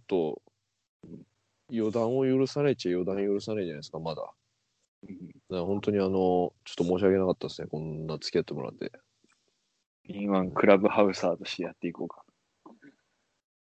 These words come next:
Speaker 1: やれるもんならやってみてほしいけど、
Speaker 2: <laughs>
Speaker 1: それも。あなたにそれができま-、回せますかっていうね。うん。いや、まあ、敏腕クラブハウサーになる前に敏腕ポッドキャスターとしていてくれよ、それは。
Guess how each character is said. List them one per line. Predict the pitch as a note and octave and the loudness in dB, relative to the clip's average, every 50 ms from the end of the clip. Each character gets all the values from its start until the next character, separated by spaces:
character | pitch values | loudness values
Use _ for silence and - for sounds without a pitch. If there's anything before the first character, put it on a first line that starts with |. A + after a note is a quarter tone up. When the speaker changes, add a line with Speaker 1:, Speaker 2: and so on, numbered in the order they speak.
| _ _ | _ _
Speaker 1:
や | F#2+ F#2+ F#2+ G#2+ | 4 6 8 10
れ | C3+ C#3+ | 8 8
る | D3+ D#3+ E3 | 8 6 6
も | E3+ F3+ | 6 6
ん | F#3+ F#3 | 4 4
な | E3+ B2 | 4 2
ら | G2+ F2+ | 4 2
や | F2 F2+ F#2+ | 2 0 -2
っ | - | -4
て | - - A#2+ | 0 0 2
み | A#2+ A2+ | 4 4
て | B2+ | 2
ほ | B2 C3 | 2 2
し | B2+ - | 0 0
い | C3 | 2
け | - A2 | 4 6
ど、 | F#3 | 8
Speaker 2:
<laughs> | D3 C#3 C#3 G3 G#3+ B3+ C#4 | 8 8 8 8 8 8 8
Speaker 1:
そ | - | 6
れ | B3 D4 | 6 2
も。 | D4+ - B3+ D4 - _ A#3 C#4 C#4+ - A#3 D4 D4+ - A3+ C4 | 4 4 2 2 2 _ 2 2 6 6 4 4 4 4 0 2
あ | - G2 | 4 4
な | G2+ A2 A2+ | 6 6 6
た | A2 C#3 A2+ | 8 8 8
に | F#2 | 8
そ | F2 - A2+ | 8 8 8
れ | A2 B2+ | 10 10
が | B2+ A#2 | 10 8
で | - A#2 | 6 2
き | G2+ - A2 | 2 2 2
ま-、 | A2+ G#2+ G2 | 2 2 4
回 | A2+ A#2+ C3 C#3+ D3 | 6 8 8 8 8
せ | - F3 | 6 2
ま | E3 E3+ E3+ | 2 2 2
す | - D4+ | 2 2
か | D#4+ F3 | 2 2
っ | D#3+ - _ _ | 0 -2 _ _
て | - G#2 | -4 -4
い | F2+ | -4
う | E2 D#2+ | -4 -4
ね。 | E2 D#2+ A#1 - _ _ | -8 -12 -12 -14 _ _
う | - F2 | -8 -6
ん。 | F2 E2 D2+ D2 C#2+ - _ _ - - _ _ _ _ | -6 -6 -6 -8 -12 -14 _ _ -20 -20 _ _ _ _
い | A#2+ | 4
や、 | A2+ G2+ | 4 6
ま | F#2+ | 6
あ、 | E2+ D#2+ D#2+ D#2+ - _ | 4 2 0 -6 -10 _
敏 | - C#3 D#3 F3+ G3+ G#3 G#3 | 6 8 8 8 8 8 8
腕 | G#3 G3+ G#3 G3+ | 6 6 6 4
ク | F3 - A3 | 4 6 8
ラ | G#3 G#3 | 8 8
ブ | F#3+ A3 | 8 6
ハ | G3 G#3+ G3 | 4 2 2
ウ | G3+ | 2
サ | - - - A#2+ G#2 | 0 -2 -2 -2 -2
ー | G2 | -2
に | F#2+ F#2 F#2 | -4 -8 -8
な | F#2 G2 G2+ | -6 -6 -2
る | A#2+ C3+ | -2 -2
前 | C3+ D3 D#3 D#3 | -2 0 -2 -2
に | C#3 G2+ F2+ - - | -2 -4 -6 -8 -8
敏 | - G#2 B2 C#3 | -6 -4 -2 -2
腕 | C#3+ D3+ D3+ C#3+ | 0 -2 -2 0
ポ | - D3 | 0 -2
ッ | C#3 | -2
ド | - - C#3+ | 0 -2 0
キ | D#3+ D#3+ | 0 0
ャ | |
ス | D#3 - - | 0 -2 -2
タ | - B2+ G#2 F#2+ | 2 2 2 2
ー | F2 | 2
と | - F#2 | -2 -8
し | - - | -8 -8
て | - - E2+ E2 C#2 - _ _ _ | -6 -4 -4 -4 -4 -8 _ _ _
い | - F#2 | -6 -4
て | - - G#2+ | 0 0 4
く | - - | 6 8
れ | A2 A2+ | 8 8
よ、 | G2 D#2+ | 8 8
そ | - - E2 | 4 -2 -4
れ | D#2 | -4
は。 | D2 C#2 - | -4 -8 -10